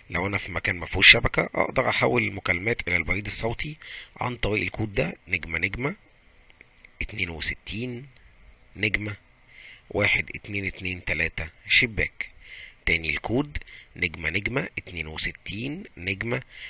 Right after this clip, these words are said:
واحد اتنين اتنين تلاتة شباك. بكده بنكون أوضحنا لحضراتكم الكود.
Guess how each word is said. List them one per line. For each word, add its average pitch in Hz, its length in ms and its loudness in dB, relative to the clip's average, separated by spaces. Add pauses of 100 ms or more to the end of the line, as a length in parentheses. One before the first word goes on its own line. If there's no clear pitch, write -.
(120)
واحد 107 460 2
اتنين 104 360 -6
اتنين 95 520 -8
تلاتة 87 360 2 (100)
شباك. - 580 2 (680)
بكده - 320 0
بنكون - 260 -6
أوضحنا 82 400 -4
لحضراتكم - 560 -8
الكود. 131 520 -4